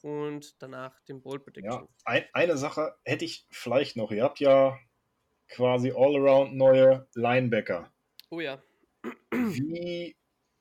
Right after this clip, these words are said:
Speaker 2: ist da euer Spielstil? Wie eingespielt sind die schon untereinander? Die kommen ja auch alles von Gott weiß woher. Ähm, gerade in der Zone-Defense kann ich mir das schon mal missverständlich vorstellen.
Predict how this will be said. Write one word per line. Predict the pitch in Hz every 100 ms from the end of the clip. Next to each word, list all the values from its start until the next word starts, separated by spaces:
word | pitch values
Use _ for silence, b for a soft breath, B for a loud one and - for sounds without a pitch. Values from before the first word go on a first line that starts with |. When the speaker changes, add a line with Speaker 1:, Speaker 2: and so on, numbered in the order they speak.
| _
Speaker 2:
ist | 147 139 -
da | 139
euer | 131 135 135 131 131 131 123 _ -
Spielstil? | - - 160 175 - 160 170 165 143
Wie | 160 156
eingespielt | 123 147 156 - - 160 160
sind | 135 151
die | 156
schon | 131 127
untereinander? | 151 151 143 143
Die | 139
kommen | 127 131
ja | 123
auch | 117 -
alles | 123 127
von | - 120 120 120 113
Gott | 117 104
weiß | 113 143 -
woher. | 107 123 135 160 - _ _ _ _ _ _
Ähm, | 131 120 120 120 117 - _ _ _ _ _ _
gerade | 117 - 113 131 127
in | 123
der | 120 113
Zone-Defense | 113 117 156 120 123 123 -
kann | 123
ich | 117
mir | 110
das | 117 113 - - _ _ _
schon | - - 120 120 123 120 -
mal | 104 110 113 113 117 117 - -
missverständlich | 117 127 127 - 123 123 123
vorstellen. | - 139 - 196 196 151